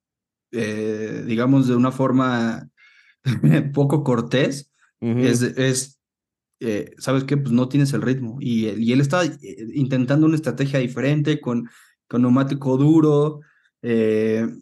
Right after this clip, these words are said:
Speaker 1: esperando la lluvia, la lluvia había tardado, su ritmo ya se había caído, lo único que estaba haciendo era frenar a, a Luis, eh, un show, la verdad, eh, creo que le fue bastante mal.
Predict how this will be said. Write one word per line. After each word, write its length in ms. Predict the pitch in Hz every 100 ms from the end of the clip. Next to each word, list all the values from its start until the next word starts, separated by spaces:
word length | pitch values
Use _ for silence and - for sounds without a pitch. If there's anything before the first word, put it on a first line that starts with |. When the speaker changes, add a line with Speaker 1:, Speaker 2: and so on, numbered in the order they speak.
| - -
Speaker 1:
esperando 480 | 139 - 131 135 131
la 120 | 117
lluvia, 380 | 123 147 139 143
la 140 | 120
lluvia 280 | 123 135 123
había 200 | 120 117
tardado, 540 | 107 110 135 139 135
su 140 | 135 120
ritmo 200 | 120 117
ya 100 | 117
se 80 | 117
había 180 | 113 110
caído, 560 | 104 117 135 135 135
lo 100 | 123
único 200 | 127 135
que 60 | 120
estaba 200 | 113 123
haciendo 200 | 120 127
era 120 | 120
frenar 340 | 113 113 113 113
a, 100 | 113
a 40 | 110
Luis, 380 | 127 131 127 - - - _
eh, 220 | - 139 135
un 160 | 147 139
show, 340 | 135 101 -
la 100 | 120
verdad, 340 | 113 117 127 117 -
eh, 360 | 117 107 104 104 110 -
creo 160 | 131 120
que 160 | 127 - -
le 200 | 113 113
fue 140 | 123
bastante 380 | 120 113 120 117
mal. 300 | 107 113